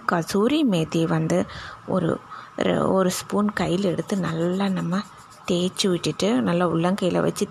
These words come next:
தேய்ச்சி விட்டுட்டு இதுல போட்டுறணும். பட்டர் கீல போட்டுட்டு அதையும் சேர்த்து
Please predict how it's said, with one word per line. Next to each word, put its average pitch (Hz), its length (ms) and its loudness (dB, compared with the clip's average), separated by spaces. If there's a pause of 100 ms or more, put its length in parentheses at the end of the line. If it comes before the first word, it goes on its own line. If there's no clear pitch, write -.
தேய்ச்சி 175 360 0
விட்டுட்டு - 340 -2 (600)
இதுல 185 260 2
போட்டுறணும். 170 460 2
பட்டர் 170 360 0
கீல 165 220 2 (100)
போட்டுட்டு 170 380 0 (540)
அதையும் 185 400 2
சேர்த்து 196 300 0